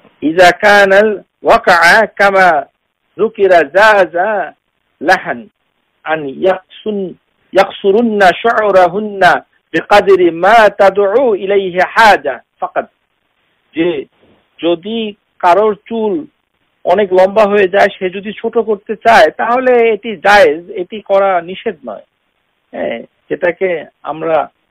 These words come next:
ডায়না cut অথবা বব cut ইত্যাদি নামে বলি, সেটা দেখতে হবে যে কত ছোট করে, এটাই হচ্ছে বিষয়। আর একটি কথা স্কলাররা বলেছেন,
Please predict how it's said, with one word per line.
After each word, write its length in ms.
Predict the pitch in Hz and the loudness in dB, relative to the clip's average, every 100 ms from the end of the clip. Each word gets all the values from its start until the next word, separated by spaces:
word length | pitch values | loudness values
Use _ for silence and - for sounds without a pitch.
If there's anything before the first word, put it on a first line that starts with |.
| _ _ | _ _
ডায়না 400 | 139 151 170 180 | 0 2 2 2
cut 500 | 180 - 160 151 _ - | 0 0 0 -2 _ -10
অথবা 400 | 143 160 151 135 | -8 -6 -4 -4
বব 260 | 113 143 151 _ | -2 -4 -4 _
cut 340 | 156 139 _ _ 151 | -4 -4 _ _ -20
ইত্যাদি 400 | 143 156 143 135 | -8 -8 -6 -6
নামে 300 | 131 127 117 | -6 -6 -8
বলি, 320 | 117 113 107 | -8 -8 -10
সেটা 220 | - - 180 | -10 -2 0
দেখতে 360 | 165 - 214 | -2 -4 2
হবে 220 | 208 202 202 | 2 2 -2
যে 80 | 202 | 0
কত 220 | 208 202 226 - | 0 -2 -4 -8
ছোট 160 | - | -6
করে, 280 | 139 113 110 | -4 -2 -2
এটাই 320 | 151 - 98 | -4 -2 -2
হচ্ছে 340 | 170 _ 165 - _ _ _ _ | -4 _ -14 -14 _ _ _ _
বিষয়। 320 | 143 - 123 95 _ _ _ _ - | -10 0 0 0 _ _ _ _ -4
আর 220 | 139 160 | 2 2
একটি 240 | 175 - | 0 -6
কথা 240 | 208 208 214 | -2 0 0
স্কলাররা 540 | 196 - 190 196 196 | -4 0 4 4 2
বলেছেন, 560 | 180 190 196 196 240 | 0 -2 -2 -4 -10